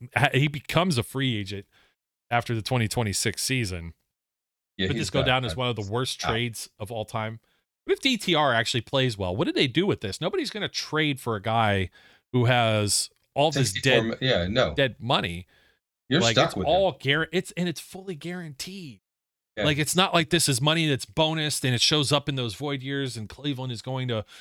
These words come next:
Speaker 1: absorb that. So then you get a guy that was signed for, you know, two hundred thirty million dollars, but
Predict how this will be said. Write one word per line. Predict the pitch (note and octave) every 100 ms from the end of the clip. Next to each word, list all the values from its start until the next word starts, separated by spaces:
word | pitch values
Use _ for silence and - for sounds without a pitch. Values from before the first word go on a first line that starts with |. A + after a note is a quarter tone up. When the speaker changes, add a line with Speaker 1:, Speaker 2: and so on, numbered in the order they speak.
| -
Speaker 1:
absorb | A#2 G#2+ B2+ C3+ B2+
that. | C3+ C3
So | B2+
then | B2 C#3
you | B2+
get | C#3
a | B2+
guy | B2+ C3 B2+
that | A#2+
was | G#2+
signed | - C3 C#3+ C#3
for, | - C3+ B2
you | B2+
know, | A#2+ A2+
two | D3
hundred | C3+ A2
thirty | C3 A#2+
million | B2 A#2+ A#2
dollars, | B2+ B2 A#2
but | - A#2